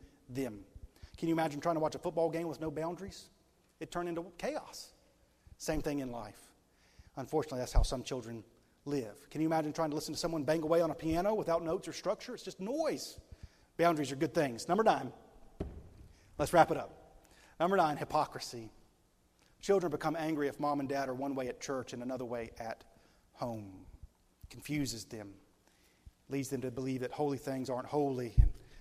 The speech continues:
this is all just one big charade, and all the parents are playing pretend. So three general rules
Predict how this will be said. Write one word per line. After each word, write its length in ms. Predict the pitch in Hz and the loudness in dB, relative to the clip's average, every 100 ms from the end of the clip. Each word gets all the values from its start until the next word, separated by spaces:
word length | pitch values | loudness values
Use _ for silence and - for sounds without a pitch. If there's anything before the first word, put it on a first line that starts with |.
| - | -10
this 140 | 127 | -8
is 80 | 123 | 0
all 160 | 131 123 | 0 0
just 220 | 123 - | -6 -4
one 160 | 131 | -4
big 320 | 117 131 123 - - - - - - | -2 -4 -4 -4 -4 -4 -12 -20 -18
charade, 680 | - - 120 135 127 101 110 - - - - - - | -10 -6 -2 -2 -4 -8 -6 2 2 2 -10 -16 -6
and 80 | 123 | -4
all 120 | 127 | -2
the 60 | |
parents 380 | 117 139 127 117 | -2 -4 -4 -8
are 40 | 117 | -10
playing 380 | 127 120 113 101 _ _ _ _ | -6 -6 -8 -14 _ _ _ _
pretend. 600 | - - - 110 95 95 - - _ _ _ _ _ - | -18 4 4 4 -6 -16 -20 -20 _ _ _ _ _ -10
So 180 | - 123 | -4 -4
three 220 | - 170 | 0 0
general 300 | 160 185 202 | 4 4 4
rules 480 | 151 131 123 107 | 2 -2 -4 -8